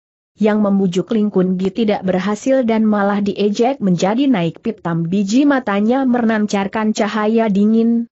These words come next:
dengusnya, "Anak muda baiklah coba kau hadapi dulu satu dua jurus pukulanku, nanti kau akan tahu bahwa omonganku bukan bualan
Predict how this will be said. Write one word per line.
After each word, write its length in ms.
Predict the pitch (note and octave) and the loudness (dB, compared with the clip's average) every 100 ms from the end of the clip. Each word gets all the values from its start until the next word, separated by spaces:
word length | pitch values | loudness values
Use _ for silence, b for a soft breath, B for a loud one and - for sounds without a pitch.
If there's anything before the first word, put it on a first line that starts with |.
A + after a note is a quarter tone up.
| _ | _
dengusnya, 720 | G3 G3+ F#3+ - B3 A#3+ A#3+ - _ F#3+ | -2 0 0 0 0 0 -4 -8 _ -2
"Anak 320 | G3 F3+ - | 0 -2 -2
muda 400 | A#3+ G#3+ F#3 F#3 | 0 0 0 -2
baiklah 640 | F3 F#3+ A3+ - A3 E3+ - - | -2 -2 -2 -4 -6 -4 -8 -6
coba 400 | B3 A#3 C4 C4+ | -2 0 0 -2
kau 240 | G#3 F3 | -2 -2
hadapi 560 | F3 F#3 F#3 F3 B3+ C4 | -2 -2 -4 -4 -2 0
dulu 320 | A#3 D#4 A3 | 2 2 0
satu 340 | A3 G3+ C#4 | -2 -2 0
dua 300 | C4 A3+ F#3+ | 0 2 0
jurus 480 | F3+ F#3+ A#3+ B3 A#3+ | 0 2 2 0 -2
pukulanku, 960 | - C4 B3+ B3 G#3+ F3+ F3+ G3 F#3+ G3 _ | -6 -6 0 2 2 0 -2 -2 -2 -4 _
nanti 400 | G3 G#3+ B3+ F3 | 0 2 2 0
kau 240 | G#3+ G#3+ G#3+ | -2 0 0
akan 320 | G#3+ G#3 G3+ | -2 -2 -2
tahu 320 | G#3 G#3+ A#3+ | -2 0 0
bahwa 500 | A3 G#3+ G#3 G#3 G#3 | 0 -2 0 0 0
omonganku 720 | G#3 G#3 A3 A3+ G#3+ G#3+ C#4 | 2 2 2 0 -2 -2 -2
bukan 480 | B3 A3 A3+ G3+ G#3 | 0 -2 -2 -2 0
bualan 400 | F#3 G3 G3 G3 | 2 0 0 0